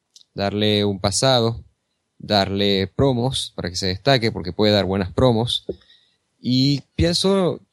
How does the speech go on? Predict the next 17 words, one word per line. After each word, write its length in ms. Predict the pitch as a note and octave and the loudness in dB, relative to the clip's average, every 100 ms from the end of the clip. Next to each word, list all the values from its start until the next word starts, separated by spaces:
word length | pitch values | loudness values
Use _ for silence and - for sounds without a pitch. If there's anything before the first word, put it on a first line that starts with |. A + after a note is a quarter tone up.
| _ | _
que 760 | - C3 B2 A#2+ A2 G#2+ G#2 - _ | 0 2 2 2 2 2 -2 -6 _
él 580 | C#3+ E3 E3+ F3 E3+ - | 0 2 2 0 -4 -4
es 140 | - - | -4 -2
como 300 | C#3 B2+ A2+ | 0 2 2
el 140 | A2 | 2
nuevo 320 | C3 C3 B2+ | 2 2 0
Kane, 380 | - F#3+ F2+ E2+ _ _ - - | 0 0 0 -6 _ _ -20 -2
que 120 | B2 | 0
es 60 | A#2+ | 2
un, 180 | B2 - | -2 -2
un 220 | B2 G#2+ G2+ | -4 -4 -4
cumplido, 560 | G#2+ G2+ F3+ G2 F2+ _ | -6 2 2 2 -2 _
por 100 | - | -12
si 120 | - | -6
alguno 260 | F2+ F#2 G2 | -2 -2 -2
se 100 | F#2+ | 0
confunde. 460 | G2+ B2+ F3 G2+ | 0 2 2 2